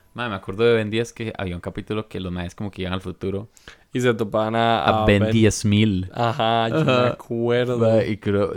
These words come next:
Speaker 1: veía como a Ben adulto y era el mae pichudísimo.
Speaker 2: Y el mae, el mae podía, el mae era súper O P, sí, y le daba como una versión whack del Omnitrix.
Speaker 1: Sí, sí, sí, sí.
Speaker 2: Yo me acuerdo.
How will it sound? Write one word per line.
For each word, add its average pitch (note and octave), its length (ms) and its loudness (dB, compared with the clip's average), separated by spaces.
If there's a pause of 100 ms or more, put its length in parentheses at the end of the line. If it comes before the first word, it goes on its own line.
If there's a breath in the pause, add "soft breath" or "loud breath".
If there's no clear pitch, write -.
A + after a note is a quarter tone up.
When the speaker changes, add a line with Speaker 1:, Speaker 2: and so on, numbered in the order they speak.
(100)
Speaker 1:
veía F#2+ 320 -2
como A2 140 -4
a F#2 40 -4
Ben F#2+ 260 -4
adulto G2 340 -2
y F#2+ 40 -4
era F#2 120 -6
el - 160 -8
mae F2 180 -6
pichudísimo. F#2 840 -8 (200)
Speaker 2:
Y - 60 -8
el A#2+ 60 -2
mae, G#2+ 440 -4
el A2 100 -6
mae G#2+ 200 -6
podía, A#2 680 2
el A2+ 180 -4
mae G#2+ 160 -6
era A#2 100 -4
súper - 280 -6
O A2+ 140 -4
P, C3+ 280 -4
sí, - 140 -4
y C#3 160 2
le A2+ 120 2
daba G2+ 180 -2
como B2+ 280 -2
una A2+ 220 -2
versión A#2 380 -2
whack A2+ 460 -2
del A2+ 240 -4
Omnitrix. A2+ 540 -4
Speaker 1:
Sí, C#3 340 0
sí, C3 140 -4
sí, B2+ 320 -4
sí. B2+ 160 -14
Speaker 2:
Yo A2+ 160 -4
me A2 80 -2
acuerdo. A#2 320 -2